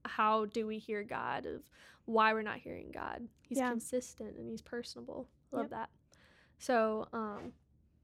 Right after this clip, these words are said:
Speaker 1: with discernment, we were talking about discernment. Uh, how do we develop the gift of discernment? We've talked about,
Speaker 2: Mm.
Speaker 1: um, gifts of the s-, Holy Spirit. He
Speaker 2: Mm-hmm.
Speaker 1: gives gifts to, um, all the people in the church, and,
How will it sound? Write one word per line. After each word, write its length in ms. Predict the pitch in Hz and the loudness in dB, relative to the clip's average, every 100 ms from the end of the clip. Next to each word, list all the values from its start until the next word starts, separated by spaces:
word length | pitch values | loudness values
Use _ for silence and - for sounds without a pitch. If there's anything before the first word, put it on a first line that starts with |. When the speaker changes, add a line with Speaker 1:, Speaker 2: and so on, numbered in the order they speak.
| _ _ - | _ _ 4
Speaker 1:
with 260 | 285 - | 4 6
discernment, 500 | - 277 233 190 - | 4 4 4 2 0
we 80 | - | 0
were 80 | 233 | 2
talking 240 | 247 247 | 4 4
about 200 | 240 226 | 4 2
discernment. 500 | 233 - - - - - - - - | 0 -6 -6 -8 -12 -14 -20 -10 -2
Uh, 480 | 226 214 208 214 240 - _ - - | 0 2 0 -2 -4 -10 _ -20 -20
how 220 | - 262 277 | 2 8 10
do 120 | 294 | 8
we 180 | 285 269 | 6 4
develop 760 | 240 226 202 233 226 226 - | 4 2 4 6 8 6 2
the 140 | 233 196 - - - | -2 -2 -8 -20 6
gift 360 | 294 277 - - | 10 10 8 -2
of 160 | 226 214 | -2 0
discernment? 560 | 226 233 220 220 - | -4 -4 -4 -6 -6
We've 220 | 240 240 - | -2 -2 6
talked 300 | 262 262 294 | 6 6 6
about, 300 | 247 233 233 | 6 8 6
Speaker 2:
Mm. 120 | 220 | 4
Speaker 1:
um, 400 | 240 220 220 226 - - | 0 0 -4 -8 -6 8
gifts 240 | 277 294 | 8 8
of 80 | 320 | 2
the 60 | 277 | 0
s-, 160 | - - | -4 -10
Holy 280 | - 269 254 | 6 8 8
Spirit. 440 | 247 226 220 226 | 6 0 2 2
He 180 | 262 254 | 0 0
Speaker 2:
Mm-hmm. 80 | 233 | 4
Speaker 1:
gives 320 | 240 247 247 | 6 4 2
gifts 360 | - 240 233 - | 2 2 2 -4
to, 320 | - 240 226 226 - - - | -4 -2 -2 -4 -12 -20 -4
um, 320 | 240 220 214 - | 0 0 0 6
all 180 | 262 | 8
the 80 | 339 | 8
people 380 | 339 269 240 220 | 6 2 2 0
in 140 | 214 | 0
the 80 | 214 | -4
church, 440 | - - 220 - - | -6 -4 -4 -4 -2
and, 200 | 220 | -2